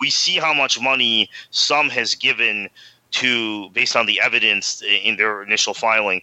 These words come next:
some has given to the U S Soccer Federation. And from my vantage point, again, you can argue anything. You could argue the entire value of the package is M L S. No one would care about the national teams if not for M L S.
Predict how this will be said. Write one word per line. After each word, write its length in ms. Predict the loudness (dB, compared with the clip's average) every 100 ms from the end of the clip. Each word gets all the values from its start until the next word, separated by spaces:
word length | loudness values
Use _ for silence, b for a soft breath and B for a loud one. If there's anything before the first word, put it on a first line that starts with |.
| B B
some 280 | -2 0 0
has 220 | 0 -2
given 240 | 0 0 -2
to 100 | -6
the 100 | -6
U 120 | -2
S 80 | 0
Soccer 340 | 2 0 -4
Federation. 680 | -6 -4 -2 0 2 0 -2 -8 B B B -8 0
And 920 | 2 4 4 6 6 4 2 -4 -16 b b _ _ -2
from 220 | 0 2
my 300 | 4 4 2
vantage 320 | 2 2 0
point, 180 | 0 2
again, 440 | 2 2 2 2
you 120 | -2 -6
can 220 | -6 0
argue 340 | 0 0 0 0
anything. 280 | 0 0
You 80 | 0
could 140 | 2 0
argue 240 | 2 0
the 140 | 0
entire 360 | 0 2 2 2
value 320 | 2 2 2
of 60 | 0
the 80 | 2
package 360 | 0 0 -2
is 120 | 0
M 160 | 2 2
L 160 | 4 4
S. 260 | 2 0 B B B
No 160 | 2 4
one 160 | 4 0
would 140 | -2
care 220 | 2 4
about 200 | 4 0
the 60 | 2
national 420 | 2 2 0 -2
teams 240 | -4 -6
if 100 | -2
not 220 | 2 0 2
for 100 | 2
M 140 | 2
L 160 | 2 2
S. 160 | 0